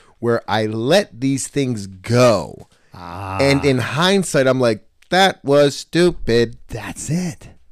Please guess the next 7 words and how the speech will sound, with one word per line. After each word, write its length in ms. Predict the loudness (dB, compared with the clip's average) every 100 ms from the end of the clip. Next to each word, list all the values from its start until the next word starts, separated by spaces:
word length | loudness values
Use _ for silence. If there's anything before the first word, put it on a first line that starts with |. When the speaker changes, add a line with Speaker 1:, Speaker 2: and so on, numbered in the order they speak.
| -16 -14 -16 -12
Speaker 2:
Yeah. 320 | -6 -6 -6 -10 -20 -20 -20 -20 -12 -6
All 80 |
right, 220 | -4 -4 -4
you're 140 | -4
on 80 | -4
a 60 | -4
date, 360 | -4 -4 -6